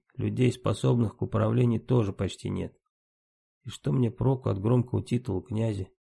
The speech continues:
Кругом одни проблемы. Главное, нехватка людей.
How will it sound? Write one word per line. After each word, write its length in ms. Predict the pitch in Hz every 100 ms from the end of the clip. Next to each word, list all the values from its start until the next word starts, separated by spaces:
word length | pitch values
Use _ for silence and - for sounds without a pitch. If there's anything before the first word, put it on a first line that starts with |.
| _ _ _ _
Кругом 400 | - 101 104 113
одни 220 | 101 95 95
проблемы. 580 | 101 98 98 90 87 _ _ _ _ _ _ _ _ _ _ _ -
Главное, 640 | 95 98 113 117 101 92 107
нехватка 560 | 101 120 117 110 107
людей. 600 | 104 110 120 117 90 _